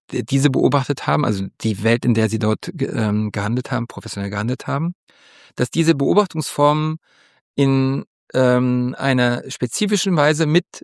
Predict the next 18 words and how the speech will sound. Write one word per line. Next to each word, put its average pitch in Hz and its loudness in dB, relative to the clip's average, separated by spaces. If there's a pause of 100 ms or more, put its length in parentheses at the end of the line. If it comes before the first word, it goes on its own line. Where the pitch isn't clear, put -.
(200)
bestimmten 156 0
Interventions- 147 0
und 127 -2
Handlungsformen 110 -2
zusammenhängen. 92 -10
Also 123 0
dass 127 0
best-, 127 -6
eine 135 0
bestimmte 175 -2
Form 160 0
zu 123 -4
handeln 175 0 (600)
darauf 139 2
basiert, 170 2
dass 160 0
man 147 -2
auch, 135 -2